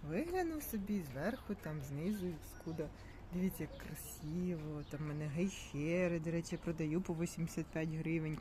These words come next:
Кали, погляньте, позацвітали. Лілії зацвітуть. Вон туди, дивіться,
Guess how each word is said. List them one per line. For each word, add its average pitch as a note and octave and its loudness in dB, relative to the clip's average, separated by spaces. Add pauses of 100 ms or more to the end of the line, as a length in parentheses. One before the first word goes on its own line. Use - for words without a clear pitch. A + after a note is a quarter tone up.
(140)
Кали, D3+ 2
погляньте, D#3 0
позацвітали. C#3+ -6 (540)
Лілії F3+ 8
зацвітуть. D#3+ -2 (720)
Вон D#3+ 0
туди, E3+ 0
дивіться, D#3 -2